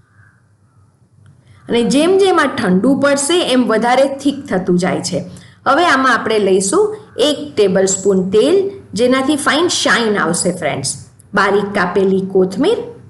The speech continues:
અને મિક્સ કરી દઈએ. આ આપણે હમણાં જ કુકર ખોલ્યું છે એટલે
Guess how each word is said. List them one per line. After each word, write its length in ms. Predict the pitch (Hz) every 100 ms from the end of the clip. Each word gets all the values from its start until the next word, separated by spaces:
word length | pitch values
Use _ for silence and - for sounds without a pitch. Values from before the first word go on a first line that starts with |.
| -
અને 140 | 254 339
મિક્સ 320 | 330 311 - -
કરી 220 | 185 185
દઈએ. 300 | 175 160 156 - - - - _ _ _ _ _ - _ _ _ _ _ _ _ _ _ _ _ _ _ - - - -
આ 100 | 254
આપણે 200 | 277 311 320
હમણાં 420 | 240 220 285 320
જ 80 | -
કુકર 300 | 254 208 220 -
ખોલ્યું 280 | 208 196 214 208
છે 60 |
એટલે 240 | 392 285